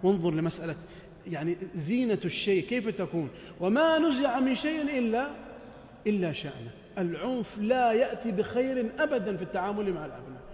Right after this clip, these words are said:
ولهذا الآن عندنا، يعني، جزء كبير من أطفالنا في بلادنا يعانون من عنف أسري، من قسوة، وأنا سأتحدث عنها إن شاء الله الآن، آه، في مسألة العلاجات. عندما نتحدث عن العلاجات، أحبة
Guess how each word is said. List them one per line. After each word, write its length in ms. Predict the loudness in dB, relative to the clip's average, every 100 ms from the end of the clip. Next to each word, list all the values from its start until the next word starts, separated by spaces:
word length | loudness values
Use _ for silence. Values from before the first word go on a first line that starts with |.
| -14 0
ولهذا 460 | 4 6 6 4 2
الآن 280 | 2 -2
عندنا، 460 | -2 2 2 2 0 -6 -14 -14 -8
يعني، 220 | -4 -2
جزء 260 | -2 -4 -4
كبير 440 | -2 2 4 4
من 100 | 2
أطفالنا 540 | 0 -2 2 2 2 0
في 140 | 0
بلادنا 480 | 2 2 2 -2 0
يعانون 480 | 2 4 4 6 4
من 120 | 4
عنف 280 | 0 0 -2
أسري، 380 | -2 -4 -6 -10 -16 -20 -6 0
من 140 | 2
قسوة، 320 | 2 0 0
وأنا 120 | -2
سأتحدث 440 | -2 -6 -6 -4 -2
عنها 200 | -2 -2
إن 80 | -4
شاء 180 | -6
الله 220 | -4 -4 -4 -10 -18 -20 -20 -20 -18 -6
الآن، 380 | -4 0 0 -2 -8 -18 -20 -20 -20 -18 -6
آه، 120 | -6
في 240 | -2 -2 -2
مسألة 360 | -2 -2 -4 -4
العلاجات. 460 | -4 -4 -4 -8 -6
عندما 280 | 2 4 4
نتحدث 400 | 2 -4 -2 -2
عن 120 | -2
العلاجات، 420 | -2 -2 -2 -2
أحبة 320 | -6 -8 -8